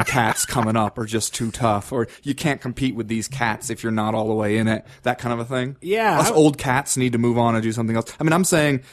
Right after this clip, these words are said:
Speaker 1: if the conversation takes roughly fifteen minutes, as I assume that it would, Coleman uses the word cats no less than twenty-seven times.
Speaker 2: See, I was gonna go over under, like, a baker's dozen, but I see you've gone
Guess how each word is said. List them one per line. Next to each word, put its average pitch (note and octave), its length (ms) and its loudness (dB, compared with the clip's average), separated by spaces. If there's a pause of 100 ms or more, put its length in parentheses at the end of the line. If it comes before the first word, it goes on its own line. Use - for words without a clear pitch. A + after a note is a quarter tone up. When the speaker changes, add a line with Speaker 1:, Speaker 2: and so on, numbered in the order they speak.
(160)
Speaker 1:
if B2 160 0
the C3 80 0
conversation D#3 840 0 (120)
takes C3+ 320 0
roughly C#3 300 2
fifteen B2+ 440 0
minutes, C#3+ 300 0
as C3 100 -4
I B2+ 120 4
assume B2 260 0
that A2+ 100 2
it A2+ 80 0
would, C3 360 6 (280)
Coleman C#3+ 540 2
uses B2+ 320 0
the A#2+ 80 0
word A#2 260 0
cats A#2 460 -2 (180)
no C#3 280 6
less C3 220 4
than A#2 140 0
twenty-seven A2 460 -4
times. - 460 -16 (260)
Speaker 2:
See, F3+ 160 4
I F3+ 60 4
was F#3+ 80 4
gonna F#3+ 160 6
go D#3+ 220 6
over D3 360 4
under, C#3+ 420 6
like, B2 200 2
a A#2+ 80 0
baker's B2+ 400 0
dozen, A2 400 -2
but A2 100 -6
I A#2+ 80 0
see C#3 180 0
you've C#3 280 4
gone A#2+ 360 2